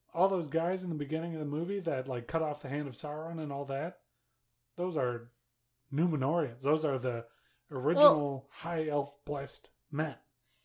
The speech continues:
Speaker 2: The, the one who actually cuts off Saruman's hand is, um, Arathorn.
Speaker 1: Isildur.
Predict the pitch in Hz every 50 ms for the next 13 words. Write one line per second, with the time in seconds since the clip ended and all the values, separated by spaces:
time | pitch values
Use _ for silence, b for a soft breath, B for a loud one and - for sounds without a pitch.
0 | _ _ _ _ _ _ - 262 254 240 196 247 254 254 262 262 247 254 233 -
1 | - 220 226 233 226 - - - 247 233 226 220 214 208 202 - - - 226 226
2 | 220 - 226 214 208 202 - - 220 208 208 208 202 196 190 185 - - - 247
3 | 269 269 254 233 220 214 208 214 - - - 208 214 208 202 202 196 196 196 190
4 | 190 180 - - - - - - - 208 202 190 190 190 202 220 220 220 208 -
5 | _ _ _ _ _ _ _ _ _ - 254 269 262 240 233 - - - - -
6 | - - - 208 _ _ _ _ _ _ _ _ _ _ _ _ _ _ _ _
7 | _ _ _ _ _ - 165 139 - - 160 160 156 135 127 104 117 151